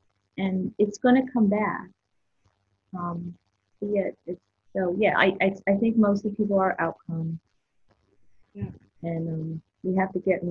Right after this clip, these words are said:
Speaker 1: we have to keep in mind the part of the process that you do that.
Speaker 2: Yeah. Yeah. Thank you for that. Um,
Speaker 1: Mm-hmm.
Speaker 2: for the next question, um, how do you deal with hard situations?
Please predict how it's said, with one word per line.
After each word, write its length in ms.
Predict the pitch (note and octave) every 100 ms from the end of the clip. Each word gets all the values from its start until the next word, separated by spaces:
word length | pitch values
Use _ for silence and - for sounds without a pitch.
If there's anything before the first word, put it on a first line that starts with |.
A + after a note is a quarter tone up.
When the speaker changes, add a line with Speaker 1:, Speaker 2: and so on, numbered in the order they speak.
| D#3+
Speaker 1:
we 160 | F#3+ G3
have 120 | G3
to 40 | G3
keep 240 | G3+ G3+
in 100 | F#3
mind 240 | F#3 F3+ -
the 100 | F3+ -
part 160 | F#3+ F#3
of 60 |
the 80 | F3+ -
process 360 | F#3 F#3+ - F3 F3
that 100 | F3+
you 100 | F3
do 180 | G#3 D4
that. 800 | A#3 _ _ _ _ _ _ -
Speaker 2:
Yeah. 200 | G#3+ - - _ _ _ _ _ - - _ _ _
Yeah. 240 | D3+ C#3 D#3+ - - _ - - - _ _ _ _ _ _ _ _ _ _ - -
Thank 200 | G#3 G3+
you 80 | -
for 120 | F3
that. 320 | C3 D#3+ - - - -
Um, 600 | G#3+ G3+ F3 E3+ F3+ E3+ _ _ -
Speaker 1:
Mm-hmm. 220 | F3+ F#3 F#3
Speaker 2:
for 60 |
the 80 | F#3
next 260 | - - _
question, 400 | D#3 D#3+ - E3+ -
um, 300 | E3+ D#3+ -
how 220 | - F3+
do 100 | G#3
you 140 | A3 G#3
deal 300 | E3+ F3+ E3
with 100 | E3
hard 460 | - C#3 D3+ D#3
situations? 1040 | - D#3 - B2+ D3+ - C3 C3+ - -